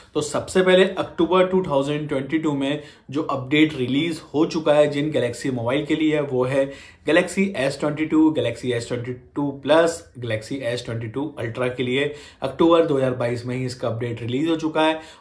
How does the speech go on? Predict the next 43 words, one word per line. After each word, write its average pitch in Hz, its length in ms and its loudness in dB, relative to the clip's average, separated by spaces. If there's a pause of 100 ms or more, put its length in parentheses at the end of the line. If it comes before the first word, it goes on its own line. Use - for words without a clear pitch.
(100)
और 147 200 4
नवंबर 143 520 0
दो 139 140 0
हज़ार 131 200 2
बाईस 120 340 -4
मतलब 131 320 -4
कि 147 80 -6
जो 139 140 -2
अभी 127 180 0
करंट 123 360 -4
महीना 127 280 -4
चल 127 180 -4
रहा 123 160 -2
है 135 140 -4 (300)
उसमें 156 320 -4
आपको 131 280 -2
इतने 139 220 -6
सारे 135 220 0
डिवाइस 123 320 -2
में 131 100 -4
ये 143 140 -2
मिलने 123 280 -6
वाला 123 220 -2
है 143 80 0
या 151 80 -2
कुछ 135 180 -6
कुछ 127 220 -8
में 131 100 -8
तो 156 100 -2
आ 123 240 -4
भी 123 120 -6
चुका 120 300 -6
है। 117 160 -6 (400)
Galaxy 180 340 4 (100)
Z 151 300 4
Fold 151 240 4
फ़ोर, 143 480 2
Galaxy 131 400 -2
Z 123 220 -2 (120)
Flip 147 360 0
फ़ोर, 143 320 2 (300)
Galaxy 143 400 0
Z 131 200 0